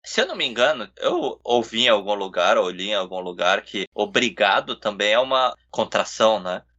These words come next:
Porque, na verdade, era alguma coisa tipo, "Me sinto obrigado a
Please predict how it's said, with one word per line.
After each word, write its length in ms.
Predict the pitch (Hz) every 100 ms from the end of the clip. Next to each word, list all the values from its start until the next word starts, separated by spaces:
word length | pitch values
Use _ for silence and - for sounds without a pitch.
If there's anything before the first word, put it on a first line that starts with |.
| _
Porque, 300 | 104 - 107
na 140 | 101
verdade, 460 | 101 104 95 98 117
era 320 | 120 113 104 - -
alguma 320 | 104 107 113
coisa 220 | - 113
tipo, 180 | - 120
"Me 180 | 110 104
sinto 460 | - - 127 156 147
obrigado 1040 | 110 110 107 104 95 117 131 123 117 113
a 360 | - 95 92